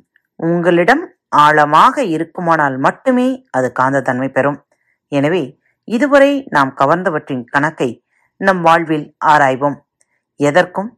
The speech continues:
யாரையும் குறை கூறாமல் கவர்ந்து பெற்றதற்கான பொறுப்பை ஏற்றுக்கொள்வோம். இனி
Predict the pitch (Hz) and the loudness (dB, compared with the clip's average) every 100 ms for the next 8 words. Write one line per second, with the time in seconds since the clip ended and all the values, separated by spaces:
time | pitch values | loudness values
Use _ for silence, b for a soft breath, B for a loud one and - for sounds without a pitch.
0 | _ _ _ 120 131 175 277 311 247 240 | _ _ _ -2 2 4 4 0 -2 -6
1 | - _ 165 190 - 196 196 185 160 123 | -8 _ -2 -2 -2 0 2 2 0 -8
2 | _ _ _ _ _ _ - 151 175 220 | _ _ _ _ _ _ 0 2 2 0
3 | 262 285 277 - 147 - 180 170 - 160 | 0 -2 -4 -6 -10 -2 0 0 0 0
4 | 151 - 151 180 185 165 160 _ 165 165 | 0 -2 -2 -2 -4 -6 -6 _ -10 -8
5 | - 131 131 147 151 _ _ _ _ _ | -4 -6 -2 -6 -6 _ _ _ _ _
6 | - 180 | -8 -4